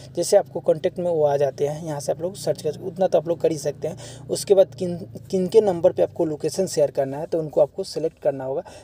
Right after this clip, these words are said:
जैसे मान लीजिए इन, ये मेरा फ्रेंड है, चाहे मेरा, मेरा ही नंबर है, इस पे मेरे को लोकेशन शेयर करना है, तो हम क्या करेंगे, इसको हम लोग ओपन कर देंगे। जैसे हम लोग उनका प्रोफाइल को यहाँ से ओपन कर दिए, ओपन करने के बाद लोकेशन हम लोग शेयर कैसे करेंगे,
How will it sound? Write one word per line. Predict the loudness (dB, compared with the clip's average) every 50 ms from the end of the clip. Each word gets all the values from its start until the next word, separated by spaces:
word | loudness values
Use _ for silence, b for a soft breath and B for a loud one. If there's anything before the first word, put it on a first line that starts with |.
| B B -8
जैसे | -6 -4 -4
मान | -2 -2 0 0
लीजिए | 0 -2 -2 -2 -4
इन, | -4 -4 -6 -8 -8 -10 _ _ _ _ -2
ये | -2 0
मेरा | 2 4 2 2
फ्रेंड | 2 2 2 2 4 4 4
है, | 2
चाहे | 2 2 0 0
मेरा, | 2 2 2 2 2
मेरा | 2 4 4 4
ही | 4 0
नंबर | -4 -6 -6 -4 -4 -4 -4
है, | -6 B B B B B B
इस | -6 -4 -2
पे | -2
मेरे | -2 -2 -2 -2
को | 0 -2
लोकेशन | -2 -2 0 -2 -2 -2 -4 -4
शेयर | 0 2 0 0
करना | 2 0 -4 -4 -6 -8
है, | -8
तो | -8 -6 -8
हम | -4
क्या | 0 0 2 2
करेंगे, | 2 0 -4 -4 -8
इसको | -8 -10 -10 -6 -4 -4 -4
हम | -2 -2
लोग | -2 -4 -4 -6 _ -10
ओपन | -8 -4 -2 -2 -4 -4
कर | -4 -8 -8 -8
देंगे। | -8 -10 -12 -12 -12 -14 -16 B B B B B B
जैसे | -4 -4 -2 0 0 0
हम | 0
लोग | -2 -4 -6
उनका | -6 -6 -4 -4
प्रोफाइल | -4 -6 -8 -6 -2 -2 -2 -2
को | -2 -2 -2 -2 -2
यहाँ | -4 -4 -4
से | -2 0
ओपन | 0 2 2 0 2 4
कर | 4 4 4
दिए, | 2 0 -4
ओपन | -4 -4 -4 -6 -4 -2
करने | -2 -2 -2 -4
के | -6 -2
बाद | -2 -2 -2
लोकेशन | -4 -10 -6 -4 -4 -4 -4 -4 -6
हम | -4 -4
लोग | -6 -6 -2
शेयर | 0 2 2 2
कैसे | 2 -2 -6 -6 -6 -6
करेंगे, | -6 -6 -6 -6 -6 -8